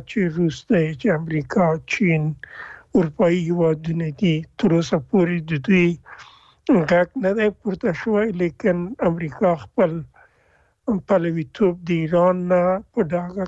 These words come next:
کړ او ویل چې زموږ قوتونه حاضر دي چې ایران سره په دغه برخه کې مرسته وکړي، وبخښئ، اسرائیل سره، اه، مرسته وکړي.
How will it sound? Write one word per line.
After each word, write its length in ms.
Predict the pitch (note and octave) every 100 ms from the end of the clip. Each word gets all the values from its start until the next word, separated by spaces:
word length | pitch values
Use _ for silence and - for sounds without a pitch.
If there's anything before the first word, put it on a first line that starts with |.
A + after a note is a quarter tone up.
| -
کړ 120 | A#3
او 200 | G#3 G#3+
ویل 300 | F3 E3+ E3 E3
چې 160 | -
زموږ 500 | G3 D3+ E3+ D#3+ E3 D3 - - - - - - _ _
قوتونه 560 | G#3+ F3+ E3 - G3+ F3+
حاضر 640 | F3+ E3 E3 D3 - F3
دي 220 | E3+ F3+ E3+
چې 220 | - G#3
ایران 460 | D#3+ D#3+ D#3 E3
سره 320 | D3+ - F3 E3
په 180 | -
دغه 240 | E3 D#3 D#3
برخه 360 | D#3 D#3 -
کې 180 | E3 -
مرسته 480 | E3 E3 E3+ - C4+
وکړي، 340 | G3+ - - G#3+ - _ -
وبخښئ، 520 | A#3+ F#3+ E3 A3+ D#3 - _ _ _
اسرائیل 500 | - - G#3 F3+ G3
سره، 400 | C#3+ - F3+ D3+ B2 _ _ _ _ _
اه، 180 | A3+ E3+
مرسته 500 | F#3 F3 F3+ E3+ -
وکړي. 420 | F#3+ F#3 - G#3+